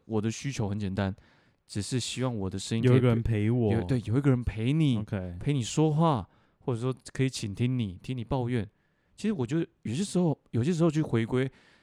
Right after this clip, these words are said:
Speaker 1: 思考这个逻辑，会发现其实人某些层面真的就只是需要陪伴。
Speaker 2: 对，没，是，是没错。
Speaker 1: 陪伴，但是形式很多种，
Speaker 2: 对。
Speaker 1: 未必是真实的人。我只要听听你的声音，
Speaker 2: 对。
Speaker 1: 让我知道有人是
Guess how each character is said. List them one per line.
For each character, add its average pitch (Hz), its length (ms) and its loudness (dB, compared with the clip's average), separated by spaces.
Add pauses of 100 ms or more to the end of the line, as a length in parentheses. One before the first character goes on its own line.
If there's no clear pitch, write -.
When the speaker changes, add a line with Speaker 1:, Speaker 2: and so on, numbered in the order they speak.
(120)
Speaker 1:
思 - 240 -6
考 123 200 2
这 143 80 -2
个 143 80 2
逻 110 200 0
辑， 101 220 -4
会 147 100 -4
发 143 160 -2
现 147 200 -2 (140)
其 - 160 -4
实 202 80 0
人 117 340 0 (840)
某 117 220 -2
些 170 120 0
层 120 200 -4
面 139 120 2
真 190 200 2
的 208 100 6
就 185 120 4
只 110 120 -4
是 120 140 -2
需 - 180 -2
要 113 80 4
陪 98 180 -2
伴。 95 220 -2 (160)
Speaker 2:
对， 135 240 6
没， 113 160 0
是， - 280 0
是 139 120 4
没 113 160 4
错。 101 300 0
Speaker 1:
陪 110 160 -4
伴， 139 180 0
但 190 140 2
是 185 100 2
形 - 260 -6
式 131 200 -2
很 113 100 0
多 110 160 0
种， - 300 -6
Speaker 2:
对。 95 240 4 (200)
Speaker 1:
未 131 220 4
必 113 140 -6
是 113 180 -10
真 104 280 -2
实 101 240 -10
的 92 120 -4
人。 - 220 -6 (540)
我 120 100 -4
只 110 100 -2
要 113 80 2
听 117 160 -4
听 117 140 -4
你 98 60 -6
的 90 40 -6
声 92 240 -4
音， 95 160 -6 (160)
Speaker 2:
对。 101 140 2
Speaker 1:
让 135 160 2
我 104 100 -2
知 117 160 -8
道 120 140 0
有 98 160 -4
人 87 100 -4
是 107 140 -8